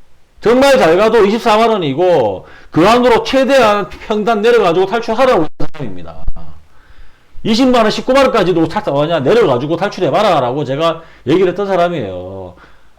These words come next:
셀트리온의 강성 주주가 얼마나 많습니까, 여러분? 저한테 그 지랄, 지랄을 다 했는데도 저는 굽히지 않고 제 의견 유지했습니다. 왜? 재무제표가 씨 변동이 없는데 어떻게 올라갑니까?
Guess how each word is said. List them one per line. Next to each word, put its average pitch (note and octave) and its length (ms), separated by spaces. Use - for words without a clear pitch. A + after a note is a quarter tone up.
셀트리온의 A3 560
강성 E3 320
주주가 A#3 300
얼마나 D4 500
많습니까, D3+ 440
여러분? F#2 320
저한테 A3+ 280
그 C#4 340
지랄, C4+ 320
지랄을 B3+ 320
다 - 80
했는데도 F3 640
저는 G3 420
굽히지 G3 340
않고 F3+ 240
제 B2+ 100
의견 D3+ 340
유지했습니다. B2 580
왜? F3+ 340
재무제표가 C4+ 720
씨 C4+ 240
변동이 A#3+ 480
없는데 G#3 300
어떻게 G#3 280
올라갑니까? G2 920